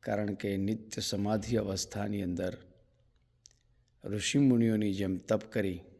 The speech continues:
અને એ જે સમાધિ અને ધ્યાન અવસ્થાની અંદર જે જ્ઞાન પ્રાપ્ત થાય, એ જ્ઞાનથી ઋષિમુનિઓને વેદોનું જ્ઞાન આપ્યું. આ સાથે બહુ બધા સંત થઈ ગયા.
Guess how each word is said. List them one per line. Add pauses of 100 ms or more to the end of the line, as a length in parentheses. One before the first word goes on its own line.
(1200)
અને (120)
એ
જે
સમાધિ
અને
ધ્યાન
અવસ્થાની
અંદર
જે
જ્ઞાન
પ્રાપ્ત
થાય, (1400)
એ
જ્ઞાનથી (640)
ઋષિમુનિઓને
વેદોનું
જ્ઞાન
આપ્યું. (1600)
આ
સાથે (2000)
બહુ
બધા
સંત
થઈ
ગયા.